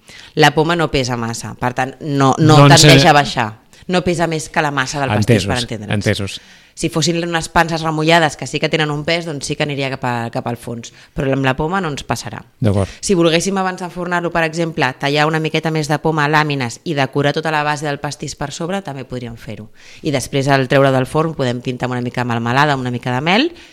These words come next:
Speaker 1: i quedaria preciós.
Speaker 2: És un pastís contundent?
Speaker 1: Eh, no, no és, no és,
Speaker 2: No,
Speaker 1: no és
Speaker 2: és a
Speaker 1: massa
Speaker 2: dir, encara que ens
Speaker 1: contundent,
Speaker 2: diguis
Speaker 1: eh?
Speaker 2: la massa és, eh, és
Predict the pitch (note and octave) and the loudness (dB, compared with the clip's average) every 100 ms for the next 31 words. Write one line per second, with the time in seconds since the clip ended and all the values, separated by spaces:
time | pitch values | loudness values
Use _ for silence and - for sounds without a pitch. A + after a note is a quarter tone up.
0 | _ E3 D3 A#2 A2+ A2+ - A#2+ - G#2+ | _ -12 -8 -8 -6 -8 -8 -12 -12 -14
1 | - C3+ B2 B2+ B2 B2 - C3+ A2+ G2+ | -4 4 6 6 4 2 2 4 4 2
2 | F#2 - - - A2+ G#2 A2 C3+ A3 A3 | 2 0 -2 -6 -4 -2 2 4 4 0
3 | - - - - _ _ - G#3+ G#3 G3+ | -4 -14 -20 -20 _ _ 0 4 4 4
4 | A3+ D4 B3+ E3+ F#3 F#3+ A3 G3+ A#2+ A#2+ | 0 -2 -4 -4 -6 -4 -2 4 6 6
5 | F#2+ A#3 A3+ B3+ B2 B2 B2 C#3 C3+ C3+ | 6 2 2 4 4 6 8 6 8 8
6 | C3+ C#3 C3 C3 B2+ C3+ - C3 B2+ B2 | 8 6 6 6 4 6 6 6 6 6
7 | B2 A#2 A2 | 6 6 4